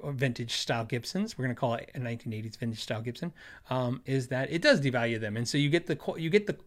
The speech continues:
the product you want, the guitar you want, but you don't have to pay the premium on the price, right?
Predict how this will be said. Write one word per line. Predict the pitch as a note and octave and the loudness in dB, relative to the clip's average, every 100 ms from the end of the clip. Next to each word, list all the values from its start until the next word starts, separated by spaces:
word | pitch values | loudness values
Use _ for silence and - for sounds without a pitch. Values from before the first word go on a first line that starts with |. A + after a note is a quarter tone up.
| - | -6
the | E3+ | -6
product | - C#4 D4 G#3+ - | 2 4 8 6 4
you | B2+ | 0
want, | A#2 A2 C#3 | -2 -4 -4
the | C3 | -4
guitar | C3+ - A#2 | 0 2 4
you | A#2+ | 4
want, | A2+ B2 | 2 -2
but | B2 A#2+ | -4 -4
you | |
don't | D3 | -2
have | C3 B2 | -2 -4
to | B2 | -4
pay | C#3+ | -2
the | B2 | -2
premium | - D3 C3 A#2 | -2 0 2 0
on | A2+ | -2
the | G2+ | -6
price, | - F#3+ C#3+ - - | -2 2 2 0 -8
right? | A2+ A#2+ | -4 -4